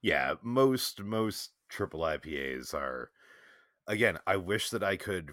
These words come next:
Revival. I think that that's the name of the brewery that has, like, the fucking eagles and shit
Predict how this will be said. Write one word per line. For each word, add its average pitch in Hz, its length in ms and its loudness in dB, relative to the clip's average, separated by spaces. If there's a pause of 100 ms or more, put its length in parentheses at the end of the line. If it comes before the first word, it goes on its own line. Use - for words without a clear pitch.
Revival. 87 920 2
I - 80 2
think 135 300 2
that 123 100 0
that's 104 240 6
the 104 80 -2
name 90 140 -2
of 82 60 -6
the 82 60 -4
brewery 73 640 -6 (340)
that 101 120 6
has, 98 360 6
like, 107 200 2 (140)
the 90 340 6
fucking 95 480 -2
eagles 101 520 -2
and 98 160 -4
shit 101 360 -2